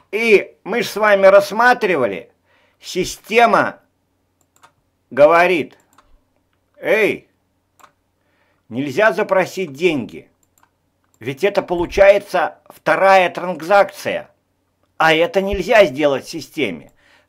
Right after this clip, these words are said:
То есть в данном случае Игорь остается и без денег, и без кепки.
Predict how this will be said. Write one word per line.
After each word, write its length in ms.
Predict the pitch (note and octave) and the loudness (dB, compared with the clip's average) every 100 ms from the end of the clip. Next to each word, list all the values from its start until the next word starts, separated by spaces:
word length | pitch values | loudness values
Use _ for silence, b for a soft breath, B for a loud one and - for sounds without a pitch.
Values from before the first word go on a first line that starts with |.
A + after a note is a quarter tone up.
| _ | _
То 140 | F3+ G#3+ | 2 4
есть 280 | G#3 G3 b b b b b b _ | 4 2 b b b b b b _
в 120 | - A2 | -20 -4
данном 460 | G#3+ G#3 F#3+ - | 0 0 0 -4
случае 480 | - A#3+ C4 - F3+ | -8 -8 -6 -2 -2
Игорь 440 | E3+ A3+ E3 E3+ | -2 -6 -2 0
остается 800 | E3 - E3+ F3 D#3+ - - A#2 - _ | 0 0 0 0 -2 -4 -4 -6 -8 _
и 200 | G3+ G3 | -2 -2
без 260 | F#3 A3 D3 | -2 -4 -4
денег, 600 | C3+ F#3 D#3+ A2+ F#2 - _ | -2 0 0 -2 -10 -18 _
и 120 | D#3+ D3 | -4 -2
без 260 | D3 E3 | -2 -4
кепки. 600 | - F#3 D3+ - - - | -6 -4 -2 -4 -14 -20